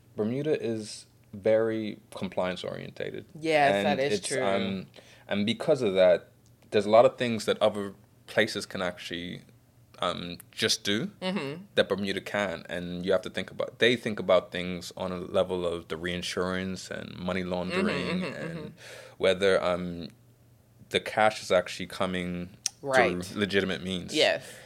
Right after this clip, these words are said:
Speaker 1: So because of that, um, there's a lot more safeguards and checks that
Speaker 2: Mm-hmm.
Speaker 1: actually take place than you would actually have in other economies and places.
Speaker 2: Oh, okay.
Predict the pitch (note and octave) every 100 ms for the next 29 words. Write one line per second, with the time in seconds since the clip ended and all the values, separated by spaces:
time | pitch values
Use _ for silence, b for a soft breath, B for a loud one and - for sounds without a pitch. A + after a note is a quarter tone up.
0 | B - G2 F#2+ - D3 C#3 G2+ F2+ E2+
1 | E2+ - _ _ _ _ - - - F#2+
2 | F2+ F2 E2 - _ _ _ _ _ _
3 | _ _ - A#2 A2 A2 A#2+ - B2+ C3
4 | A#2 - A2+ - A#2+ A2+ F#2+ F2+ - A2
5 | - - E3+ F#2 C3 C#3 G2+ - G2 -
6 | G2+ - - G2 G#2 - F2+ F#2+ F2+ -
7 | A2 G2 F2+ - G2+ F2+ E2+ - F2 F2+
8 | - - - - D#2+ - C#3 D3+ - D#3+
9 | D#3+ D#3 D3+ C#3+ D3+ B2 A#2+